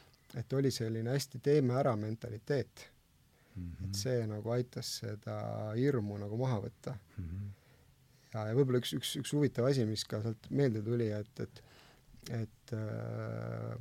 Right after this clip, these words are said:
Speaker 1: Marju Lauristini loengust, et ta tutvustas meile, et, et Eestis on tehtud, äh, vist iga kahe aasta tagant inimarengu aruannet.
Speaker 2: Jah.
Speaker 1: Ja Marju Lauristin tegi kokkuvõtte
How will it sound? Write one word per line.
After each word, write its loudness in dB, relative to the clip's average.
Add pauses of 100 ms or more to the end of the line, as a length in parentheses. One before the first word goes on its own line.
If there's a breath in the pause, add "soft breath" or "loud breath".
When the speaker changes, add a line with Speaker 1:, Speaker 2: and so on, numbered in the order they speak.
Speaker 1:
Marju 0
Lauristini 0
loengust, 2
et -6 (100)
ta -8 (300)
tutvustas -4
meile, 0
et, -10 (920)
et -4
Eestis 4
on 0
tehtud, -2 (160)
äh, -6 (500 loud breath)
vist -8
iga 2
kahe 4
aasta 2
tagant -6
inimarengu 4
aruannet. 2 (840 loud breath)
Speaker 2:
Jah. -6 (100)
Speaker 1:
Ja -4 (140)
Marju 2
Lauristin 2
tegi -2
kokkuvõtte 0